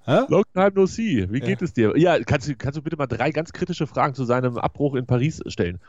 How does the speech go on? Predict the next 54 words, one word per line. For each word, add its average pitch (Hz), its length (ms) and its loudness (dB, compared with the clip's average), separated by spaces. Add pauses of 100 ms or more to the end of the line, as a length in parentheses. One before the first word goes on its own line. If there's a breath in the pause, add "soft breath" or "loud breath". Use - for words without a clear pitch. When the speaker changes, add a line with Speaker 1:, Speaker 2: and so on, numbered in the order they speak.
Speaker 2:
Ob 117 120 0
er 131 60 4
denn 127 120 2
den 120 80 -4
Sport - 280 0
nicht 180 140 -6
ernst 190 320 -6
nehme, 196 280 -2
ob - 140 -2
er 131 220 4
keinen 139 200 2
Respekt - 380 -6
seinen 127 200 0
Gegner 170 260 -4
gegenüber 180 360 -2
hätte 175 220 0
und, 151 240 -2
äh, 107 40 4
ob - 200 2
er 156 60 4
dem 147 100 -4
französischen 147 440 -2
Tennisverband 143 500 -2
indirekt 143 320 -6
was 131 100 0
sagen 123 260 2
möchte? 87 260 -10 (180 soft breath)
Speaker 1:
Mein 190 180 4
Problem 151 420 2
ist 107 120 -4
ja, 117 120 0
ich 117 140 -10
darf 123 300 0
ihm 139 160 2
keine, 127 400 2
keine, 120 460 2
ähm, 101 520 4
keine 101 180 0
Frage 135 300 2
auf 113 100 -2
Deutsch 113 280 2
stellen. 76 300 -6 (1120 soft breath)
Ich 104 80 0
Speaker 2:
Warum 107 120 6
Speaker 1:
muss 185 120 4
Speaker 2:
nicht? - 60 -2
Speaker 1:
ihm 196 80 4
Speaker 2:
Weil 175 60 2
Speaker 1:
die 151 60 -2
Fragen 156 300 0
auf 135 100 2
Englisch 165 300 0
stellen, 92 320 0
weil 160 340 4